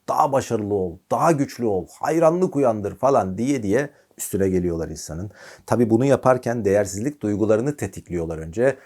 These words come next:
Sonra da "Değerli hissetmen için benim ürünümü al." diyorlar. "Benim dediğimi yap." diyorlar. Mutsuzluğu insanların yüzüne vurup sahte mutlulukları satmaya çalışıyorlar. Korkuyu, kaygıyı, endişeyi de bu amaçla kullanıyorlar.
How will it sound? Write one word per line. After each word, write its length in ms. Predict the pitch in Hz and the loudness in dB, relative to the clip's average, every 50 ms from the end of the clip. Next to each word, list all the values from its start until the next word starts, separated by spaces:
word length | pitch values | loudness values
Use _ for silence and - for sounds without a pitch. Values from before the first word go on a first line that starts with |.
| _ _ | _ _
Sonra 360 | - - - 117 135 135 135 127 | -16 -2 2 4 6 6 6 4
da 120 | 127 110 | 4 6
"Değerli 380 | 113 117 120 120 123 135 139 120 | 6 6 6 6 4 2 0 -2
hissetmen 500 | 117 - - - 117 117 - 139 131 123 | -4 -4 -4 -4 -4 -2 -2 -2 -4 -2
için 300 | 113 - 131 123 101 95 | -2 -4 -4 -2 2 2
benim 300 | 104 117 135 135 135 - | 2 2 2 -2 -4 -6
ürünümü 380 | - 113 104 110 107 101 98 95 | -4 -2 -2 -2 -2 -2 -4 -4
al." 240 | 90 87 85 80 82 | -4 -4 -6 -8 -8
diyorlar. 420 | 85 82 80 80 80 78 82 90 | -10 -10 -10 -10 -12 -12 -10 -8
"Benim 280 | 104 113 135 139 120 107 | -6 -6 -4 -4 -6 -6
dediğimi 380 | 107 92 95 98 92 85 85 | -6 -6 -6 -6 -6 -6 -8
yap." 240 | 80 78 - _ _ | -8 -10 -12 _ _
diyorlar. 420 | - 69 62 65 60 - - _ _ _ - | -16 -14 -14 -16 -18 -20 -20 _ _ _ 2
Mutsuzluğu 520 | 123 123 - - - 151 139 160 175 156 | 2 2 2 2 2 2 6 8 8 8
insanların 480 | 147 131 - - 156 147 156 151 147 123 | 8 6 4 4 4 4 4 2 0 0
yüzüne 380 | 110 101 113 113 135 139 113 | 0 0 0 0 0 2 2
vurup 260 | 98 113 135 139 - | 2 4 2 2 0
sahte 380 | - - 104 95 - - - - | 0 0 0 0 0 0 -2 0
mutlulukları 640 | 123 113 110 - - 101 101 101 - - 110 123 | 0 0 -2 -2 -2 -4 -4 -2 0 2 2 2
satmaya 480 | - - 117 101 - - - 95 90 87 | 2 2 2 0 0 0 -4 -4 -4 -4
çalışıyorlar. 520 | - 90 87 85 - - 87 82 80 78 - - | -4 -6 -8 -8 -6 -6 -6 -4 -4 -6 -8 -2
Korkuyu, 520 | - - 139 127 - - - 92 85 82 | 2 4 4 4 4 0 -8 -8 -8 -8
kaygıyı, 460 | - - 117 117 120 107 113 120 139 - | -4 0 2 2 2 2 0 -2 -4 -4
endişeyi 500 | - 101 104 107 113 - - 131 131 113 | -6 -6 -6 -6 -6 -4 -4 -2 0 4
de 260 | 107 120 139 147 - _ _ - | 4 4 4 4 0 _ _ 2
bu 120 | 107 92 | 4 4
amaçla 340 | 82 78 78 - - 76 - | 4 2 -4 -8 -10 -14 -12
kullanıyorlar. 680 | - 80 69 73 78 78 - 135 123 120 - - | -12 -12 -10 -10 -10 -10 -10 -12 -12 -12 -14 -16